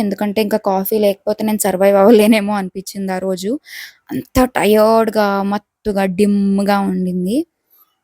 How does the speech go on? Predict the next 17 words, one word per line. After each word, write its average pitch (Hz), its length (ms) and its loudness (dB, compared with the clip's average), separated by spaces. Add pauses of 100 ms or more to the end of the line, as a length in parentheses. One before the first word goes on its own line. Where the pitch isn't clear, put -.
(800)
So, 220 220 2 (460)
పరకడుపున 226 520 2 (120)
కాఫీ 208 200 -2
తాగడం 208 340 -4
అస్సలు 214 380 0
మంచిది 202 360 -4
కాదు 190 320 -4
కదా. 202 180 -4 (500)
So, - 120 -4
at 214 120 0
least 226 200 0
కొంచెం 214 240 -2
వాటర్ 196 440 -2
తాగి 202 380 -2
కాఫీ 214 220 -2 (100)
తాగుదాం 190 340 -2
అన్నట్టు 190 360 -4